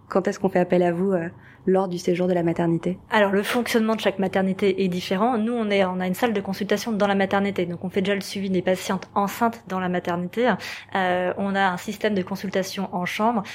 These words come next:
Speaker 2: Et sur le site de l'hôpital, en fait, on passe, euh, par un site de réservation en ligne. Donc, les,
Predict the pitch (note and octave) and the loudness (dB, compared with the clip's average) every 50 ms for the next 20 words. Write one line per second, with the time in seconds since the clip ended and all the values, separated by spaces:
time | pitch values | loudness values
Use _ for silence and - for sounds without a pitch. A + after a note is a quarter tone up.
0 | - - - F3+ F3 - - - A3+ G#3+ G#3 - - - C4+ A#3 G3+ G#3 G3+ G3 | -14 -8 -6 -6 -6 -4 0 2 2 2 2 0 -2 -4 -2 -2 0 0 -2 -2
1 | - F#3+ - A3+ A#3 G#3+ F3+ - G#3+ G#3 - F3 E3 - F#3 F#3+ F#3 - - F3 | -2 0 2 2 2 2 2 -2 -4 -4 -4 -8 -6 -4 -4 -4 -4 -6 -8 -6
2 | E3+ E3 D#3+ - - - - - F3 E3 F3 E3+ - G3+ F#3 F#3 F3 F#3 F3 F#3 | -6 -6 -8 -10 -16 -16 -10 -8 -6 -6 -6 -6 -6 -4 -2 -2 0 0 -2 -2
3 | E3+ F3 F3+ F3 - - F#3+ F3+ F3+ F3+ F3 F#3 G3 G3 F3 - - - - - | -2 -4 -4 -6 -6 -6 -6 -4 -4 -2 -2 -2 -2 -2 -6 -8 -8 -16 -16 -12
4 | - F3 - - F3+ F3 | -12 -10 -6 -4 -4 -4